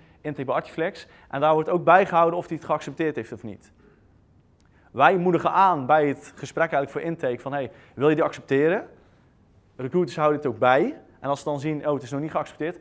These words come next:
dan bel ik ze even een dag van tevoren. En wat wij wel zien is dat de N O K D's, de niet opkomen dagen, die zijn echt verlaagd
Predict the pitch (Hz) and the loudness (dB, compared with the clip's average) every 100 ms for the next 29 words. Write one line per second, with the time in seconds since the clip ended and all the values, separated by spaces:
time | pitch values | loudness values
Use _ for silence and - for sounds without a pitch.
0 | - - 139 165 185 - 127 123 117 120 | -16 -12 4 6 6 4 -2 -2 -4 -6
1 | - 107 107 107 104 - _ _ _ _ | -6 -12 -10 -10 -10 -16 _ _ _ _
2 | _ 127 147 165 175 185 160 208 170 170 | _ -6 -2 0 4 2 2 -2 -2 -2
3 | 160 160 156 143 123 147 190 139 143 - | -2 -4 -2 0 0 0 -2 -8 -8 -6
4 | 147 175 170 156 156 160 151 127 143 143 | -4 -2 -2 0 -2 -2 -6 -8 -8 -8
5 | 156 - 143 151 117 - - - | -8 0 6 6 6 0 -16 -20